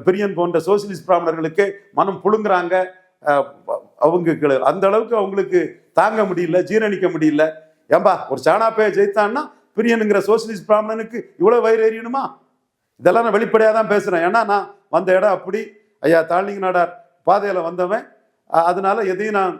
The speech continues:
வெளிப்படையா ஆணித்தரமா டான் டான்னு பேசக்கூடியவன் தான். இன்னைக்கு உள்ள அரசியல் களம் நாளைக்கு எப்படி போகுங்கிறதுல பலரும் பல மூவ்ஸை பண்றாங்க. அது யார் மூவ் ஜெயிக்குங்கிறது ரெண்டாயிரத்தி இருபத்தாறு பிப்ரவரி தான் முதல்ல அலையன்ஸ்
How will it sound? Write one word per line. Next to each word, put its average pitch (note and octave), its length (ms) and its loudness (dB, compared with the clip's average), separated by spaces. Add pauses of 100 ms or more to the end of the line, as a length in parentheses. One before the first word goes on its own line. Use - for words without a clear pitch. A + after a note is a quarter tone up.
(320)
வெளிப்படையா F#3+ 420 2
ஆணித்தரமா F#3+ 500 -2
டான் F#3 220 -2
டான்னு F3+ 240 -2
பேசக்கூடியவன் E3+ 580 -4
தான். B2 180 -2 (840)
இன்னைக்கு G3 360 2
உள்ள F#3 240 4
அரசியல் F#3 360 -2
களம் D#3+ 300 0
நாளைக்கு D#3 380 -2
எப்படி F3 260 -4
போகுங்கிறதுல D#3 640 0 (400)
பலரும் F#3+ 360 2
பல F3+ 280 2
மூவ்ஸை E3+ 360 -6
பண்றாங்க. D3+ 440 0 (600)
அது C#3 140 2
யார் G3+ 260 4
மூவ் G3+ 200 -4
ஜெயிக்குங்கிறது F3+ 560 0
ரெண்டாயிரத்தி F3+ 560 0 (360)
இருபத்தாறு F#3+ 500 2
பிப்ரவரி F3+ 420 -2
தான் G3 200 0 (200)
முதல்ல D#3+ 240 0
அலையன்ஸ் G3+ 420 -2